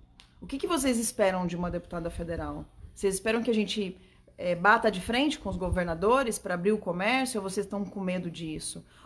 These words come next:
Ou que isso seja delegado pros prefeitos pra que cada prefeito possa decidir, porque existe uma realidade diferente em cada, em cada lugar? Eu preciso saber isso de vocês. Eu queria saber se eu tô certa ou não, eu, e eu, a minha intuição diz que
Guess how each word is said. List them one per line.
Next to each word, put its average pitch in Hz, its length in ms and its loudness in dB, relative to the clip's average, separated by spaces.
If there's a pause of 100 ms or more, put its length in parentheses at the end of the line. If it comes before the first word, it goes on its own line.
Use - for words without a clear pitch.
Ou 214 140 6
que 240 180 0
isso 247 200 2
seja 220 420 6
delegado 196 500 4
pros 202 200 -6
prefeitos 208 440 -2
pra 202 120 -8
que - 120 -18
cada 240 240 0
prefeito 208 420 -4
possa 196 260 -4
decidir, 185 420 -4
porque 226 220 -6
existe 214 340 -2
uma 220 100 2
realidade 202 480 0
diferente 208 640 -4
em 180 60 -8
cada, 208 420 -2
em 185 140 -10
cada 196 320 -4
lugar? 165 440 -6 (1000)
Eu 202 100 0
preciso 214 300 -2
saber 190 220 -4
isso 185 120 -6
de 185 80 -6
vocês. 175 640 -8
Eu 175 80 -10
queria 196 160 -2
saber 202 220 -2
se 214 80 -2
eu 208 40 0
tô 208 120 -2
certa 208 400 2
ou 214 80 2
não, 196 280 2
eu, 208 200 -2
e 202 120 -4
eu, 190 840 -2 (640)
a - 80 -10
minha 220 200 2
intuição 240 840 2 (420)
diz 220 520 -2
que 220 640 -4